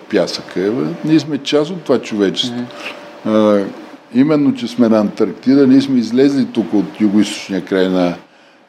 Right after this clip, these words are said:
Speaker 1: Европа, в Балканския полуостров. Ние сме в света.
Speaker 2: В наши дни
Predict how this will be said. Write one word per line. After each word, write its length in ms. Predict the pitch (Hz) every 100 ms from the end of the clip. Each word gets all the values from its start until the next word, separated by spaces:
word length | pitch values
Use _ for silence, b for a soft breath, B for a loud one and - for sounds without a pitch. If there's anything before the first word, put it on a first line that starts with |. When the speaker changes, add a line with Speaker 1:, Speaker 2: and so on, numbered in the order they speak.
| -
Speaker 1:
Европа, 460 | 98 101 110 -
в 60 | 98
Балканския 680 | 80 90 82 90 85 - 90 80
полуостров. 580 | 85 82 82 90 -
Ние 120 | 98 104
сме 160 | 131
в 80 | 117
света. 440 | - 95 - 120 - - _ _ _ _ _ _ _ _ _ _ _ _ _ _ _ _ _ _ -
Speaker 2:
В 40 |
наши 300 | 123 117 117
дни 260 | 113 113